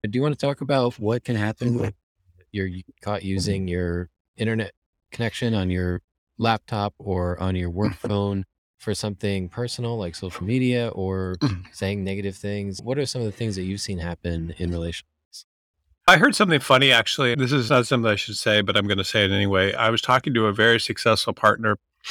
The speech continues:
Speaker 2: in a law firm not too long ago, and he said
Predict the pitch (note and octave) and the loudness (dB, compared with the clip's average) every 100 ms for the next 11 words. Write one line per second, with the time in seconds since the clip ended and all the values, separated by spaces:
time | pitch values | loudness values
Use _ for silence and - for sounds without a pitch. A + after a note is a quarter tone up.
0 | - - - A#2 A2+ G#2 G2+ G2+ - G#2 | -12 -12 -2 2 4 6 6 4 4 6
1 | G#2 G2+ - A#2 G#2+ G2+ G2 G#2 G2+ - | 6 2 2 2 6 4 4 2 2 0
2 | _ _ - A#2 A2+ - A2+ | _ _ -2 2 2 2 2